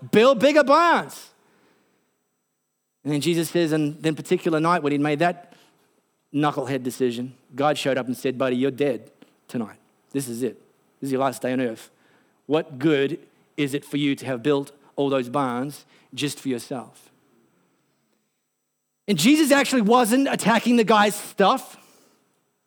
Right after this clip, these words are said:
And some people get, "Oh, God's against us having stuff." No, no, Jesus wasn't attacking his stuff. He was attacking his priorities.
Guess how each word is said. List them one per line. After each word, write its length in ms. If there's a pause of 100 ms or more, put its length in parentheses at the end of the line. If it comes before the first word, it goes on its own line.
(520)
And 60
some 140
people 200
get, 200
"Oh, 280
God's 300
against 360
us 140
having 260
stuff." 520 (500)
No, 60
no, 180 (100)
Jesus 360
wasn't 280
attacking 400
his 180
stuff. 680 (420)
He 80
was 160
attacking 400
his 160
priorities. 680